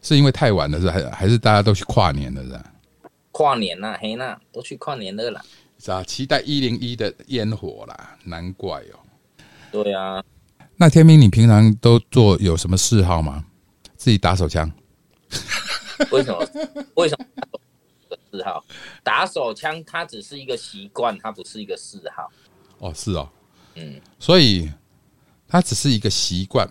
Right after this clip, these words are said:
Speaker 1: 不是一个嗜好。
Speaker 2: 对。
Speaker 1: 有人说这个打手枪会，会影响性功能，你，你认为这句话是对的吗？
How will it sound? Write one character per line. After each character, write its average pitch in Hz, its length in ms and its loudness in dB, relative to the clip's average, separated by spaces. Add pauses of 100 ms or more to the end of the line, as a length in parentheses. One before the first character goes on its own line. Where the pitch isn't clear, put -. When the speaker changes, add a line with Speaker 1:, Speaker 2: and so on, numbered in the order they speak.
(100)
Speaker 1:
不 - 80 -6
是 110 160 -6
一 87 80 -4
个 92 80 -6
嗜 95 300 -2
好。 - 260 -12 (500)
Speaker 2:
对。 - 240 -12 (500)
Speaker 1:
有 139 140 6
人 160 120 6
说 190 200 4
这 180 120 0
个 160 80 2
打 139 180 0
手 127 100 0
枪 120 200 0
会， 113 320 0
会 92 300 -6
影 117 120 0
响 92 140 -2
性 107 180 -4
功 92 160 -2
能， 80 180 -2
你， 60 320 -8
你 80 360 -6
认 107 120 -2
为 87 80 -2
这 95 160 -6
句 90 140 -8
话 85 140 -6
是 78 360 -10 (220)
对 98 160 -6
的 78 80 -10
吗？ 73 180 -14